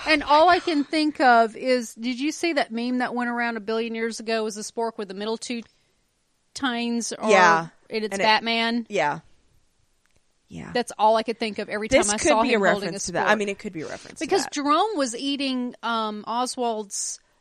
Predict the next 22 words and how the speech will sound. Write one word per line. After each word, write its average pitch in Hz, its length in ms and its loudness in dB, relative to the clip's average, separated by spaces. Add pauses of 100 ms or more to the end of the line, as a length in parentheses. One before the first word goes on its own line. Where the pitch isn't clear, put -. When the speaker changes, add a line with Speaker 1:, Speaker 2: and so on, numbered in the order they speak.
Speaker 1:
Jell-O 277 460 2
with 208 180 -2
a 202 40 0
Speaker 2:
Yes. 175 160 0
Speaker 1:
spork 233 340 2
earlier 247 340 0
Speaker 2:
Yes, 226 60 -2
Speaker 1:
in 220 40 -10
the 220 80 -8
Speaker 2:
he 262 80 0
was. - 180 -2 (120)
Speaker 1:
episode. 175 480 -4
Speaker 2:
He 202 160 -16
was 208 260 -14
indeed. 208 420 -10
Speaker 1:
So 349 140 0
they 320 200 2 (100)
wrote 294 360 0
this 240 300 -4
scene, 208 720 -6 (440)
these 247 300 -6
scenes, 202 800 -4